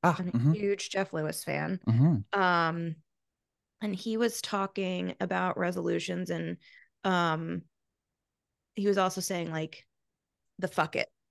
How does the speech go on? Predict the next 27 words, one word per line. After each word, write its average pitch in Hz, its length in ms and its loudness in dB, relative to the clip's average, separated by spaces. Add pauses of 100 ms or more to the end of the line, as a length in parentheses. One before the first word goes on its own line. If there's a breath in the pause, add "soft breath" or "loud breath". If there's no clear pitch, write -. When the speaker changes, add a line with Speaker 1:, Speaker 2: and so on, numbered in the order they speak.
(280)
Speaker 1:
Mm, 120 320 8
Speaker 2:
fuck 151 180 -2
it 143 40 6
Speaker 1:
mm-hmm. 170 100 6
Speaker 2:
list. - 460 -6
Speaker 1:
Mm-hmm. 127 200 4 (460)
Speaker 2:
Um, 180 540 4 (400)
and 196 260 4
basically 190 600 2
more 175 240 -2
of, 175 100 -2
like, 160 280 -4 (240)
what 185 160 0
you're 170 160 0
not 165 280 -2
gonna, 170 200 -2
like, 151 300 -2 (960)
dwell 285 340 6
on 180 340 2
or, 160 240 -4
like, 160 300 -6
put - 220 -10
so 190 100 -6
much 165 260 -8
effort - 280 -6
into, - 580 -8 (200)
Speaker 1:
Mm-hmm. 139 240 4